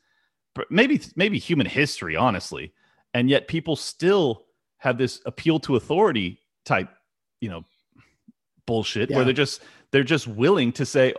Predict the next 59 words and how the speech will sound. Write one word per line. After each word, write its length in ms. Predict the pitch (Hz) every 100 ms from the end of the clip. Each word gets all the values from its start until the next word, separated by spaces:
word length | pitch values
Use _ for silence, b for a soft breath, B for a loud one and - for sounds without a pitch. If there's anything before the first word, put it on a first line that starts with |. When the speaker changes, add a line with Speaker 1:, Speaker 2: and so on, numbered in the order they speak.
| - _ b b
Speaker 1:
"I 180 | 208 269
don't 240 | 262 220 127
know, 380 | 107 107 170
so 460 | 226 - 165 180 202
I'm 120 | 190 262
gonna 160 | 190
listen 260 | 131 127 160
to 60 |
the 80 | 175
guy 200 | 156 143
that 100 | 180
the 60 | 185
government 320 | 185 190 214
told 160 | 240 302
me 60 |
to 60 | 165
listen 260 | 107 - 107
to." 160 | 110
And 60 | 110
I'm 80 | 135
like, 140 | 131 - _
"That's 160 | 185 214
Speaker 2:
Yeah. 100 | 254
Speaker 1:
the 100 | -
last 300 | 175 202 -
guy 140 | 160
you 120 | 160 165
should 160 | 160
listen 240 | 156 - 117
to." 220 | 107 73 -
Literally 360 | 233 226 165
Speaker 2:
I 20 | 156
Speaker 1:
the 40 |
Speaker 2:
mean, 60 | 175
Speaker 1:
la- 60 | 196
Speaker 2:
after 200 | - 208
all, 140 | 214
the 100 | 156
moon 220 | 170 226
god 220 | 175 170
is 100 | 151
angry 340 | 156 180 151 120
at 100 | 107
us, 280 | 104 - - -
and 140 | 120
we're 60 | 151
not 120 | 165
gonna 160 | 180 160
get 120 | 156
a 40 |
harvest 360 | 139 175 135 -
this 200 | 113 -
year 240 | 127 117
'cause 220 | 110 127 117
the 80 |
moon 180 | 131 165
god 160 | 131 120
is 80 | 113
angry. 320 | 110 107 104